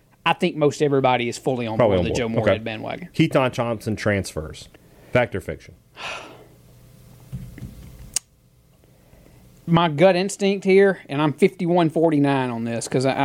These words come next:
Speaker 1: I'm really close, is that my, my first instinct when I, in, upon seeing it is fact.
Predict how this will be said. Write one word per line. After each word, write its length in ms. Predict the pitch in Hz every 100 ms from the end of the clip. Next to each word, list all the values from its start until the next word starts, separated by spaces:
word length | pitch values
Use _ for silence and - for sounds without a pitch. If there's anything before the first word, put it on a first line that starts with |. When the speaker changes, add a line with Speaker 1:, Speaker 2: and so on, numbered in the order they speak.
| 135
Speaker 1:
I'm 160 | 139 151
really 160 | 143
close, 540 | 139 131 123 117 - - _ - - - - - - - - -
is 320 | 151 143 123
that 460 | 123 127 120 - - - _ _ _ - - - - - - - - - - - - - - - - - - - - - -
my, 180 | 160 160
my 160 | 175 160
first 360 | - 226 -
instinct 360 | 185 - 170 151
when 100 | 151
I, 60 |
in, 180 | 147 160
upon 320 | 147 180 165
seeing 240 | - 156 135
it 80 | 113
is 120 | 113
fact. 460 | 123 92 - -